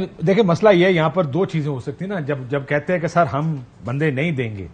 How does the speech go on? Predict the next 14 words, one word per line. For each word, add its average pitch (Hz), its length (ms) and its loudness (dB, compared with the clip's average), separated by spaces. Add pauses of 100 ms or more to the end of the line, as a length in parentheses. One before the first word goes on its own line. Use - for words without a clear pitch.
(480)
तो 208 60 -2
दो 220 180 6
सूरतें 156 320 -2
हो 127 100 -4
सकती 127 320 -10
हैं, 117 60 -4
या 175 320 6
कौमी 156 400 -4
असेंबली 151 360 -4
के 151 200 -2
इलेक्शन 131 360 -8
पहले 156 460 -2
आ 175 120 4
जाएं 160 220 -4